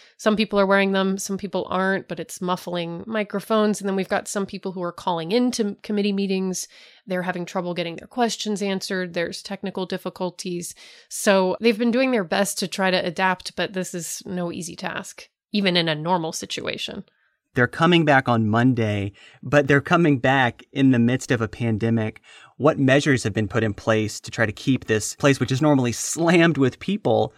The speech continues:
Speaker 2: from really becoming a place where the coronavirus can run wild?
Speaker 1: So the commonality around the Capitol are these thermotemperature scanners that have been installed at the entrances to the Capitol and to the Legislative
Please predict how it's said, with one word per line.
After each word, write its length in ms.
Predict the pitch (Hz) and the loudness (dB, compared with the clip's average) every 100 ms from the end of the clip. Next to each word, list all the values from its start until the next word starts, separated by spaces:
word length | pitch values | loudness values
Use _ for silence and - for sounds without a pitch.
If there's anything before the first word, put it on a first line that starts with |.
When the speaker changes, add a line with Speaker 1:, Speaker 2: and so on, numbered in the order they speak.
| - | -12
Speaker 2:
from 160 | - 131 | 0 2
really 220 | 135 151 | 4 2
becoming 560 | 127 123 143 127 117 110 | 0 0 2 2 2 0
a 100 | 110 | -4
place 400 | - 123 117 - | -2 0 0 0
where 100 | 117 | -2
the 100 | 110 | -2
coronavirus 880 | - - 110 120 113 113 110 110 - | -4 -4 0 2 4 4 4 -2 -6
can 160 | - 110 | -4 0
run 200 | 113 107 | 2 2
wild? 460 | 107 127 50 - _ _ _ | 2 2 -2 -8 _ _ _
Speaker 1:
So 760 | - - 233 226 220 220 220 - | -6 2 6 6 4 2 -2 -6
the 180 | - 208 | -4 -2
commonality 840 | 202 247 240 214 208 202 165 175 - | 2 2 4 6 6 4 2 0 -2
around 280 | 180 180 | -2 -2
the 40 | 180 | -2
Capitol 580 | 185 175 - 175 165 - | -4 -4 -2 -2 -2 -2
are 160 | 185 190 | -4 -4
these 260 | 180 185 | -4 -6
thermotemperature 800 | - 196 202 185 202 190 196 208 | -2 0 0 0 -2 -4 -6 -8
scanners 520 | - 208 208 214 214 | -6 -2 0 0 0
that 180 | - 180 | -2 -4
have 180 | 190 175 | -6 -6
been 140 | 190 | -4
installed 720 | 180 175 - 185 180 180 175 - - | -4 -4 -6 -4 -2 -2 -2 -6 -12
at 340 | 175 175 - _ | -12 -12 -12 _
the 140 | 185 | -2
entrances 500 | 233 226 214 214 202 | -2 2 0 2 0
to 80 | - | 0
the 80 | 190 | -2
Capitol 600 | 202 190 196 190 185 180 - | 0 0 2 2 4 2 0
and 280 | 185 175 170 | -4 -6 -6
to 300 | - 190 180 | -4 -2 -2
the 200 | 170 180 | -2 -4
Legislative 640 | 180 180 185 - - - | -4 -6 -6 -6 -6 -8